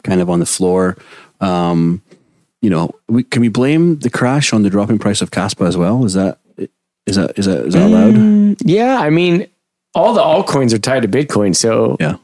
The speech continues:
Speaker 2: you know, SpaceX things. I mean, it's funny, you know, Elon does a couple tweets on Saturday Night Live or something like that, and
Speaker 1: Yeah.
Speaker 2: Dogecoin goes to, like, sixty-five cents.
Speaker 1: Yeah.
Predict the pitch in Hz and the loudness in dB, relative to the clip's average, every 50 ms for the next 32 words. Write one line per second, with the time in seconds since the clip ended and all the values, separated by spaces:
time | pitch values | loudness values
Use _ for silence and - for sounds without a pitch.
0 | _ - 127 117 104 92 87 87 90 - - - - 160 156 147 127 151 - 175 | _ -4 -2 -2 0 0 -2 -2 -4 -4 -6 -6 -4 -2 -2 -2 -2 -2 -2 -4
1 | - - - 160 156 156 143 - - - - - - - - 175 208 240 202 185 | -4 -4 -4 -2 -2 -2 -2 -4 -6 -10 -12 -16 -12 -6 -4 -2 0 0 2 2
2 | 180 151 - - - 160 160 147 127 110 101 - _ - 135 117 117 113 113 - | 0 0 -2 -2 -2 -2 0 0 0 -2 -2 -6 _ -2 0 0 2 0 0 -2
3 | _ _ - - 131 131 131 131 123 117 117 117 - _ _ _ _ - 131 120 | _ _ -2 0 0 2 2 0 0 0 0 -2 -4 _ _ _ _ -2 -2 0
4 | 107 110 110 - 123 - - - - 120 123 117 - 120 113 104 - 117 120 117 | 0 0 -2 -2 -4 -4 -4 -2 -2 0 0 0 0 0 -2 0 0 0 0 0
5 | 113 113 110 110 120 - 127 117 117 117 110 107 110 104 95 - - 113 123 113 | 2 0 0 0 0 0 0 0 0 0 0 0 0 0 0 -2 -2 -2 0 0
6 | 110 101 95 113 110 - 101 95 - 104 107 104 - - 117 113 110 107 107 104 | 0 0 0 0 0 0 0 0 0 0 0 0 -2 -2 -2 0 2 2 0 0
7 | 98 104 110 92 - - - 117 - - - 104 - 120 110 101 85 - - 131 | 0 -2 -2 -2 -2 -2 -4 -4 -4 -4 -6 -4 -2 -2 -2 -2 -2 -2 -2 -2
8 | 120 104 95 - _ _ - 76 71 | -2 -2 -4 -6 _ _ -10 -10 -10